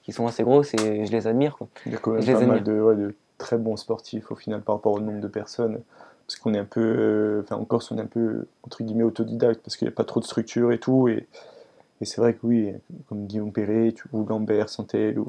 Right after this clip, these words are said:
Speaker 1: Ouais,
Speaker 2: Giordano
Speaker 1: voilà, des,
Speaker 2: qui,
Speaker 1: des
Speaker 2: euh,
Speaker 1: personnes
Speaker 2: qui
Speaker 1: comme
Speaker 2: montent
Speaker 1: ça.
Speaker 2: très fort, c'est des gens qui, euh, qui
Speaker 1: Et,
Speaker 2: poussent
Speaker 1: euh,
Speaker 2: les autres. Mais c'est bien que, voilà, tu puisses le dire et que
Speaker 1: De toute façon, euh, ouais, de toute
Speaker 2: ça,
Speaker 1: façon
Speaker 2: ça, ça tire vers le haut et ça, on a envie un peu, enfin, on a envie, je parle de, des gens qui, qui l'espèrent, mais qui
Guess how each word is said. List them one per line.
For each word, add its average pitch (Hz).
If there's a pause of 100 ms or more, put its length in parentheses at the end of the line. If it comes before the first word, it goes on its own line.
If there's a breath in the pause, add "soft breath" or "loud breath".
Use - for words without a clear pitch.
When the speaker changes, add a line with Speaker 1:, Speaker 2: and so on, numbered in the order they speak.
(160)
Speaker 1:
Ouais, 185
Speaker 2:
Giordano 113
Speaker 1:
voilà, -
des, 113
Speaker 2:
qui, 113
Speaker 1:
des 117
Speaker 2:
euh, -
Speaker 1:
personnes 107
Speaker 2:
qui -
Speaker 1:
comme 110
Speaker 2:
montent 110
Speaker 1:
ça. 139
Speaker 2:
très 117
fort, 127
c'est -
des 110
gens 110
qui, 104
euh, - (920 soft breath)
qui -
Speaker 1:
Et, -
Speaker 2:
poussent 110
Speaker 1:
euh, 113
Speaker 2:
les 127
autres. 143
Mais 110
c'est -
bien 147
que, 117
voilà, 110
tu -
puisses -
le 110
dire 113
et 95
que -
Speaker 1:
De 98 (300)
toute -
façon, 131
euh, 113
ouais, 113
de 107
toute -
Speaker 2:
ça, -
Speaker 1:
façon 170 (140)
Speaker 2:
ça, 117
ça 117
tire 143
vers 127
le 139
haut 147
et -
ça, 101 (100)
on 107
a 104
envie 110
un 113
peu, 107
enfin, 101 (140)
on 107
a 104
envie, 101
je 98
parle 101
de, 98
des 98
gens 107
qui, 98 (400 soft breath)
qui -
l'espèrent, 107
mais 104
qui 101